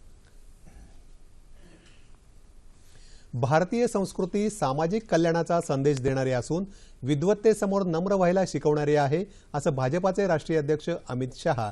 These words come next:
यांनी म्हटलं आहे. नाशिक इथल्या बागलाण तालुक्यातल्या मांगीतुंगी इथं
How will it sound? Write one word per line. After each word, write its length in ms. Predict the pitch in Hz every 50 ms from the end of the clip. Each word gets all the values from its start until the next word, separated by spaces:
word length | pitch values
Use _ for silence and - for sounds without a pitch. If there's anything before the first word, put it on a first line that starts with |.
| - - - - - -
यांनी 200 | 127 127 139 151
म्हटलं 340 | 139 120 110 101 - 113 113
आहे. 560 | 113 110 - - 104 90 - - - - - - - - - - -
नाशिक 380 | 143 160 160 156 - 226 208 220
इथल्या 340 | 208 202 214 202 208 214 214
बागलाण 500 | 190 151 139 135 139 151 175 190 202 185
तालुक्यातल्या 540 | 185 165 160 156 170 160 156 165 165 170 175
मांगीतुंगी 680 | 165 143 127 127 127 135 131 - 143 131 131 131 143 131
इथं 260 | 113 - 151 170